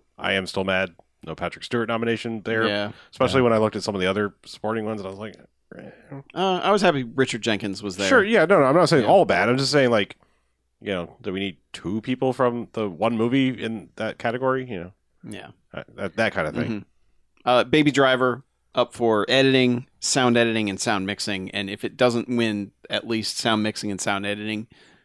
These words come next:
Speaker 2: why the fuck do we have these awards?
Speaker 1: <laughs> Yeah,
Speaker 2: 'Cause,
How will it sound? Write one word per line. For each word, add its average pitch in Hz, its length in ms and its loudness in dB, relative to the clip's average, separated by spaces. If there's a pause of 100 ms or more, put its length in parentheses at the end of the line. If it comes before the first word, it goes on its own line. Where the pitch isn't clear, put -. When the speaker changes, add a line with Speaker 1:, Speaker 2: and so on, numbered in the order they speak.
(500)
Speaker 2:
why 104 280 0
the 104 80 -4
fuck - 260 -4
do 110 100 -6
we 98 120 -4
have 92 220 -4
these 95 160 -10
awards? 95 580 -6
Speaker 1:
<laughs> - 40 -8
Yeah, 92 140 -4
Speaker 2:
'Cause, 127 240 0